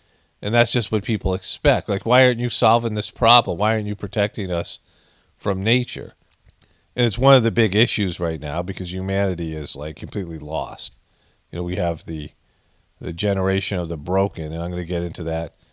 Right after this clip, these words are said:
towards the end of this video. But it's just, um, the w-, wrong way to look at things, right? The government solves everything,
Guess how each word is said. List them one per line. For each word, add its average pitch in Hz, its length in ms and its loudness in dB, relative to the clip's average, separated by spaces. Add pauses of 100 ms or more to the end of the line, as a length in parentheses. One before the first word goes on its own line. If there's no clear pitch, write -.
(480)
towards 92 360 -4
the 92 180 -2
end 90 160 -4
of 87 80 -6
this 78 240 -6
video. 87 560 -2 (560)
But 101 160 4
it's 101 240 2
just, 107 400 2
um, 82 340 0 (640)
the 107 60 4
w-, 110 260 2
wrong 117 380 8
way 110 200 4
to 98 100 2
look 101 280 0
at 85 140 -8
things, 57 340 -14
right? 95 180 -2
The 104 80 -6
government 101 500 2
solves 87 420 2
everything, 95 480 -2